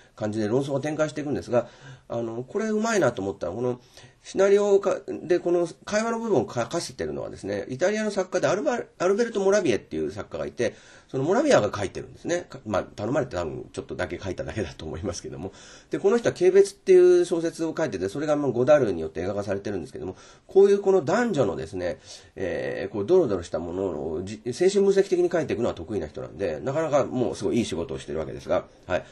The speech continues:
らこの映画結構、ゲテモノ映画で、もうなんていうかね、残酷映画って感じでやってるんですけども、ちょっとその辺がですね、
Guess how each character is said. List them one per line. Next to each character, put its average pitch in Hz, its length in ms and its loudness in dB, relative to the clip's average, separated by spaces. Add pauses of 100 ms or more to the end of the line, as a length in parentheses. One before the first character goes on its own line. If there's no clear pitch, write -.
ら 156 100 2
こ 233 140 -2
の 247 100 8
映 247 60 8
画 226 80 2
結 - 160 -4
構、 - 260 0 (580)
ゲ 175 120 2
テ 247 100 4
モ 247 140 6
ノ 240 120 6
映 240 160 10
画 117 880 4 (120)
で、 107 440 0
も 131 200 0
う - 20 0
な 123 140 2
ん 131 80 -4
て - 60 -4
い - 20 -8
う - 20 -8
か - 80 -2
ね、 107 260 2
残 175 200 2
酷 202 200 -2
映 214 120 2
画 190 160 4
っ - 40 -4
て 139 80 -8
感 127 140 -2
じ 113 60 -6
で 120 80 -2
や 117 60 -2
っ - 20 -6
て 160 140 -6
る 151 40 -2
ん - 20 -2
で 110 60 -2
す - 60 -12
け 110 80 -6
ど 107 40 -6
も、 123 60 -6
ち 131 140 -6
ょ 330 40 -2
っ - 80 -8
と - 240 -2 (320)
そ - 160 -12
の 226 100 -6
辺 226 160 -8
が 208 100 0
で 117 80 -2
す - 80 -18
ね、 78 220 -8